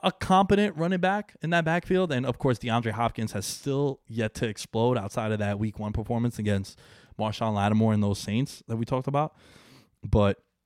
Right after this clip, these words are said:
I think the fact that he's playing behind that offensive line and he's being productive, and the Texans are now three and two in a showdown against Pat Mahomes and the Chiefs coming up, I cannot wait.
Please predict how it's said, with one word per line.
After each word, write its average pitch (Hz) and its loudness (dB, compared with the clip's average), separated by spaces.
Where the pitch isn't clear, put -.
I 120 0
think 127 0
the 110 0
fact 135 0
that 135 2
he's 110 -8
playing 127 -2
behind 113 2
that 110 2
offensive 117 -2
line 117 0
and 104 -4
he's 104 0
being 110 -2
productive, 110 -2
and 101 -2
the 101 -2
Texans 110 -6
are 104 -2
now 104 2
three 104 -2
and 98 0
two 110 2
in 104 2
a 101 0
showdown 110 0
against 101 -6
Pat 113 2
Mahomes 110 2
and 104 -2
the 101 -4
Chiefs - -6
coming 113 -2
up, 120 -2
I - -14
cannot 104 -8
wait. 104 -4